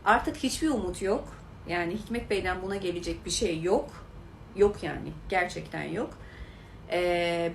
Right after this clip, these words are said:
bir de bu kadar şeyin üstüne, alamadıklarının üstüne bir de başına Kübra ve çocuk kaldı.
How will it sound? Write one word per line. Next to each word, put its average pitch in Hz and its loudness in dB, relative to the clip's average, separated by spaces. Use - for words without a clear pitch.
bir 349 10
de 392 10
bu 339 2
kadar 220 6
şeyin 196 0
üstüne, 254 -2
alamadıklarının 190 4
üstüne 262 0
bir 320 4
de 240 2
başına 240 2
Kübra 247 4
ve 277 -2
çocuk 226 -2
kaldı. 151 -2